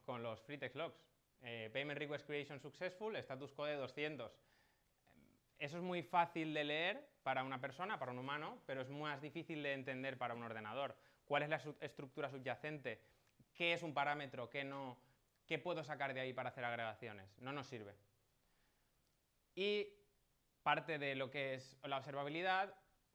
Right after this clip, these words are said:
lo que hace es cambia esta primitiva por otra llamada structure logs,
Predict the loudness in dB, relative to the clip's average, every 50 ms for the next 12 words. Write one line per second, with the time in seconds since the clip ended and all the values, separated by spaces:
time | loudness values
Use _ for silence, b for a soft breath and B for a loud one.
0 | _ -10 -8 -4 -2 0 0 0 0 0 -2 -2 -4 -4 2 4 4 4 4 4
1 | 2 2 2 2 0 -6 -12 -14 -8 -6 -4 -4 -2 -2 -4 -2 -2 -2 0 0
2 | 0 0 -2 -4 -4 -4 -2 -2 0 0 0 0 0 0 0 0 0 2 0 0
3 | -4 -6 -8 -8 -6 -8 -8 -6 -4 -4 -4 -6 -8 -14